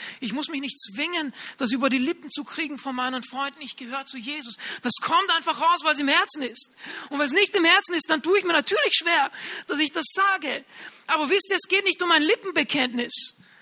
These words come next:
Ich glaube an Jesus, super, passt, bin errettet. Gott schaut in unser Herz. Lasst uns nicht uns selbst täuschen. Meine Freunde, meine Brüder, meine Schwestern.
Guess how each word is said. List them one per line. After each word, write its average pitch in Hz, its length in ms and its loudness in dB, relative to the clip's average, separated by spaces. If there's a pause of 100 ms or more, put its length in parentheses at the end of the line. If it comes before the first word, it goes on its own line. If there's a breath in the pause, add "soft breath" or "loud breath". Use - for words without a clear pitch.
(140 soft breath)
Ich 311 180 -2
glaube 285 360 2
an 285 100 2
Jesus, 285 400 -2
super, - 320 -2
passt, - 480 0 (300 soft breath)
bin 285 120 -4
errettet. 269 520 -4 (1000 loud breath)
Gott - 200 -4
schaut 349 260 0
in 415 100 -4
unser 320 220 0
Herz. - 760 -4 (1400 loud breath)
Lasst 349 420 4
uns 392 220 -2
nicht 359 280 0
uns 359 280 0
selbst 320 360 0 (200 loud breath)
täuschen. 311 640 -4 (480 loud breath)
Meine 240 220 -6
Freunde, 311 460 0
meine 262 300 -2
Brüder, 339 420 -6
meine 269 260 -4
Schwestern. - 640 -2